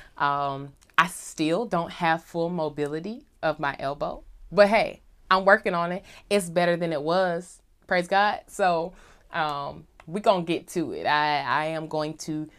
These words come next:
continue to push past the pain for my elbow, yes, but also, um, in other areas of your life. Um,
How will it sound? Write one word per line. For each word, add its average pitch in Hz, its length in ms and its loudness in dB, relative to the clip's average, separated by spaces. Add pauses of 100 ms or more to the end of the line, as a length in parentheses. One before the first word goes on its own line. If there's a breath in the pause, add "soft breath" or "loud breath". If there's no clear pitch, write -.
(180 soft breath)
continue 170 560 -2
to 160 160 -8
push 160 340 -4
past 139 360 -2
the 160 60 -6
pain 139 580 -6 (260 loud breath)
for 156 120 0
my 143 240 0
elbow, 151 380 2
yes, 139 580 -4 (280 loud breath)
but 151 160 -4
also, 139 640 -2
um, 135 500 -2 (840)
in 165 140 -4
other 160 260 0
areas 135 540 -4
of 127 140 -8
your 117 140 -10
life. - 600 -12
Um, - 440 -12